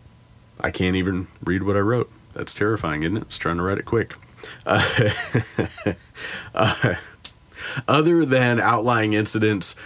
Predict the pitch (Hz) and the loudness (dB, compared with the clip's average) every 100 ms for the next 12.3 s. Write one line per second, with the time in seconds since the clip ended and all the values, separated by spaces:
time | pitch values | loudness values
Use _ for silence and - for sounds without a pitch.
0 | - - 107 107 104 120 127 120 104 107 | -10 0 2 2 2 2 4 2 2 0
1 | 101 - 107 110 - 117 113 98 92 87 | 0 0 2 2 0 2 2 2 0 -2
2 | - 127 156 120 95 92 85 104 95 87 | 0 2 4 2 2 0 2 2 0 0
3 | 98 90 78 76 87 117 123 - - - | 0 -2 -4 -2 -2 -2 -6 -14 -20 -20
4 | - - - - - - - - - - | -20 -20 -20 -20 -20 -20 -20 -20 -20 -20
5 | - - - - - - - - 113 127 | -20 -20 -20 -20 -20 -20 -10 2 4 6
6 | 117 101 85 90 117 107 - 92 110 101 | 4 4 2 2 2 0 2 2 2 2
7 | 101 107 104 113 120 87 80 98 - - | 4 4 4 4 4 2 0 -2 -10 -20
8 | - - - - - 92 113 104 90 135 | -20 -20 -20 -20 -12 -2 0 2 2 2
9 | 160 143 104 123 120 110 - 127 117 107 | 2 0 0 2 2 0 0 2 2 2
10 | 101 107 107 101 98 - 117 117 87 90 | 0 2 2 2 0 0 0 0 0 0
11 | 104 98 92 92 117 139 - - 120 113 | -2 -2 -2 0 0 0 -2 0 0 0
12 | - 98 90 | 0 2 0